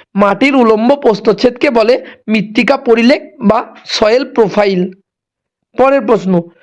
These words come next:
ক্রান্তীয় ঘূর্ণবাত জাপান সাগরে কি নামে পরিচিত? জাপান সাগরে এটি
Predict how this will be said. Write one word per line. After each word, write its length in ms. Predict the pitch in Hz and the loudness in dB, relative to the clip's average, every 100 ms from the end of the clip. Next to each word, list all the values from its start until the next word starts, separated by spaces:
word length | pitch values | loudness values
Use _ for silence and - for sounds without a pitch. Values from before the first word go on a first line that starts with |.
| _ _ | _ _
ক্রান্তীয় 440 | 233 240 240 311 294 | -2 0 2 2 2
ঘূর্ণবাত 600 | 226 269 277 240 262 - 175 | 2 4 2 2 -2 -2 0
জাপান 400 | 208 202 262 269 | 0 0 -2 2
সাগরে 340 | 285 277 285 | 0 2 0
কি 200 | 277 294 | 0 0
নামে 240 | 294 247 | 2 0
পরিচিত? 540 | 214 226 175 185 180 190 - - - - | 0 0 0 -4 -4 -4 -6 -18 -18 -6
জাপান 400 | 170 190 190 247 | -2 0 0 -2
সাগরে 400 | 240 247 269 269 | 0 2 4 2
এটি 440 | 208 269 330 - | 2 2 2 0